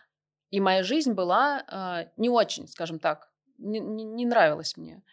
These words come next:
И только когда я начала ходить на психотерапию, а, через какое-то количество лет, <laughs> когда я легализовала свои чувства, соприкоснулась с ними, поняла, что чувства — это тоже очень интересно, потому что мне казалось, что это абсолютно неинтересно, особенно всё, что связано с телом. Я такая: "Ой,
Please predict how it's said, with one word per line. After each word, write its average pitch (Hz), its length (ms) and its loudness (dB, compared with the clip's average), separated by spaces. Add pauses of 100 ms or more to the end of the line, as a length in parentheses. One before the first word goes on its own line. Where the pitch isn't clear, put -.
(340)
И 180 100 -12
только 214 260 -2
когда 190 440 2
я 165 300 -2
начала 170 320 -4
ходить 165 300 -12
на 160 80 -8
психотерапию, 196 1000 -8 (100)
а, 180 240 -10
через - 560 -14 (180)
какое-то 175 340 -12
количество - 520 -10
лет, 170 420 -6 (480)
<laughs> 294 440 -10
когда 165 240 -2
я 160 180 -2
легализовала 165 560 2
свои 202 240 -6
чувства, 196 320 -10
соприкоснулась 220 680 -6
с - 40 -8
ними, 190 140 -8
поняла, 175 380 -2
что 196 160 -6
чувства — 214 300 -4
это 180 80 -6
тоже 220 220 0
очень 214 220 0
интересно, 190 480 2
потому - 160 -8
что - 120 -8
мне 180 60 -6
казалось, 180 200 -2
что 202 80 -4
это 180 80 2
абсолютно 196 280 -4
неинтересно, 190 640 -2
особенно 180 260 -8
всё, - 140 -6
что 185 140 -10
связано 180 320 -4
с - 120 -4
телом. 262 380 2
Я 170 100 2
такая: - 220 -6
"Ой, 165 180 -6